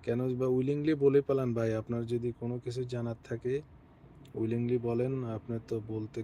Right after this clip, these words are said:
কোনো দ্বিধা করেন না, আপনি আমার অনেক বড় একজন বন্ধু YouTube-এ এবং Facebook-এ। জি ভাই, আপনি কোথায় আছেন? লক্ষ্মীপুর বিচিত্রা ভাইয়া, আপনি, এ,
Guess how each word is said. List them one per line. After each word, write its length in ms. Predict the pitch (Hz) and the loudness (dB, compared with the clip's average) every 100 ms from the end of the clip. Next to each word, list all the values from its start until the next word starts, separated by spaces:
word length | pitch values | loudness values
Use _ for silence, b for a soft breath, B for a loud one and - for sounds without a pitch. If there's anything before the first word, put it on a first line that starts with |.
| - | -8
কোনো 320 | 110 113 110 104 | -6 -6 -6 -4
দ্বিধা 240 | 110 120 | -4 -4
করেন 260 | 120 127 131 | -2 -4 -2
না, 160 | 127 | -2
আপনি 240 | 113 117 113 | -4 -4 -6
আমার 300 | 110 110 110 | -6 -6 -6
অনেক 300 | 107 110 107 | -6 -8 -8
বড় 260 | 107 107 | -8 -6
একজন 300 | 104 107 107 104 | -8 -8 -8 -4
বন্ধু 420 | 123 127 131 139 B B B B - - | -2 -2 -2 -4 B B B B -12 -2
YouTube-এ 540 | 110 110 117 113 117 | -2 0 0 2 0
এবং 240 | 110 113 110 - | -2 -4 -8 -6
Facebook-এ। 520 | 110 104 104 95 87 82 - _ _ - _ _ _ _ _ _ - - - - - - - - B B B B _ - 110 | -4 -4 -8 -8 -8 -10 -14 _ _ -20 _ _ _ _ _ _ -20 -20 -20 -20 -20 -20 -20 -20 B B B B _ -12 -4
জি 160 | 113 | 0
ভাই, 200 | 127 135 | 6 8
আপনি 340 | 135 131 143 143 | 8 6 2 -2
কোথায় 320 | - 135 170 175 | 2 4 6 6
আছেন? 200 | 127 117 | 6 2
লক্ষ্মীপুর 500 | 117 113 - 127 127 | 2 0 -2 -4 -2
বিচিত্রা 440 | 123 135 131 123 | -4 -4 -2 0
ভাইয়া, 340 | 117 120 123 | 2 2 2
আপনি, 220 | 120 120 117 | -2 -2 -2
এ, 720 | 113 113 110 113 - 113 110 | -2 -4 -8 -14 -14 -8 -8